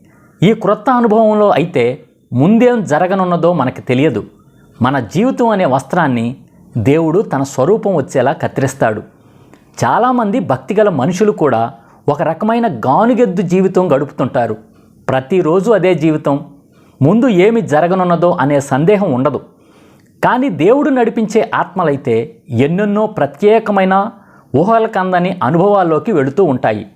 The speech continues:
దేవుడు తమని నడిపిస్తున్నాడు అన్న విషయం తప్ప మరేదీ తెలియని అనిశ్చిత పరిస్థితుల్లో ఆయన బంధిస్తాడు. వాళ్ళు దేవునిపై తప్ప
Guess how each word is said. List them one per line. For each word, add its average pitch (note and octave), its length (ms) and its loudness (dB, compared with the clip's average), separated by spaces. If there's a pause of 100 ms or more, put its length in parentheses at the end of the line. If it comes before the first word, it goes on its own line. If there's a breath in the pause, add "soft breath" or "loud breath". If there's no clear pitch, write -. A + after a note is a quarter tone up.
(520)
దేవుడు C#3 440 2
తమని C3+ 340 -2
నడిపిస్తున్నాడు B2+ 840 0 (140)
అన్న C3 160 0
విషయం C#3 320 -2
తప్ప A2 480 -2 (400 loud breath)
మరేదీ G3 500 2
తెలియని F3 500 -2
అనిశ్చిత G#3 440 0
పరిస్థితుల్లో F3 960 -2 (420 soft breath)
ఆయన C3 280 -2
బంధిస్తాడు. A#2 680 -2 (540 soft breath)
వాళ్ళు D3+ 300 0
దేవునిపై G#3 600 2
తప్ప C#3 520 -2